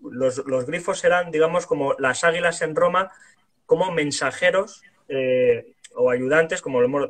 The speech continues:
psicopompos, hacia el más allá, ¿vale? Entonces, los tracios,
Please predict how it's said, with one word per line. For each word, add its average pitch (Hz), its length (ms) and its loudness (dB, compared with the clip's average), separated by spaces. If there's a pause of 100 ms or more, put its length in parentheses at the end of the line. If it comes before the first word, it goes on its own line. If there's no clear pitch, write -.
psicopompos, 175 800 -2
hacia 135 240 -2
el 123 80 -2
más - 200 -4
allá, 110 240 -6 (720)
¿vale? 160 220 2 (220)
Entonces, 170 640 2
los 131 280 -2
tracios, 175 600 2